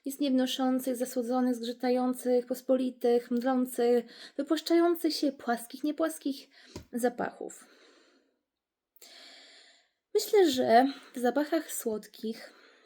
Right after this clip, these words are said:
to wiadomo, że trzeba wziąć pod uwagę, że to mogą być różnego typu słodycze. To mogą być owoce słodkie, kwiaty słodkie, jakieś takie bardziej klimaty gourmand, różne.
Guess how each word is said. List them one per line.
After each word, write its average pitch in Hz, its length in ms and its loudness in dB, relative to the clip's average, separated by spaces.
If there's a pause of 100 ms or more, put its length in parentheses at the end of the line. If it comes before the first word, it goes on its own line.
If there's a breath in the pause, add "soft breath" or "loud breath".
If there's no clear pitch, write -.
to 247 100 -6
wiadomo, 269 340 0
że 262 60 -4
trzeba 262 160 -2
wziąć 240 140 -4
pod 233 160 -6
uwagę, 240 200 0
że 240 60 -4
to 247 80 -2
mogą 220 220 -2
być 208 160 -10
różnego 208 320 -6
typu 254 240 -6
słodycze. 190 380 -6
To 202 100 -6
mogą 196 200 -4
być 202 180 -8
owoce 247 300 -2
słodkie, 220 280 -8
kwiaty 202 280 -6
słodkie, 196 580 -6 (320 loud breath)
jakieś 208 160 -8
takie 202 200 -6
bardziej 196 260 -4
klimaty 196 400 -6
gourmand, 208 480 -6
różne. 196 460 -4